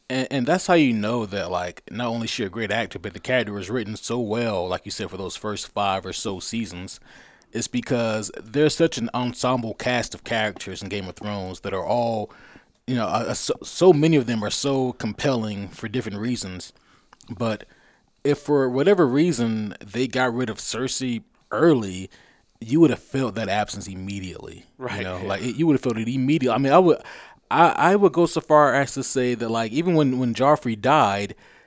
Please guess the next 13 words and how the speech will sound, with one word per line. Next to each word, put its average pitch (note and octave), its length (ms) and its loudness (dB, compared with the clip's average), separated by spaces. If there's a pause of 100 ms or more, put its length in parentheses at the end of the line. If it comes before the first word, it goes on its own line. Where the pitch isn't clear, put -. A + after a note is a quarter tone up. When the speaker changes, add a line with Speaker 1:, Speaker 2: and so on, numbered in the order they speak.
(280)
Speaker 1:
uh, A2 360 -2 (300)
we C#3+ 140 2
all C3+ 300 4
rejoiced, A2+ 760 4 (560)
and, C#3+ 180 -2
and C3 200 0
maybe D3 280 6
because B2 360 0
we A#2+ 100 -2
love B2+ 260 2
to A#2 120 -2
hate D#3 200 4
him, A2 300 -4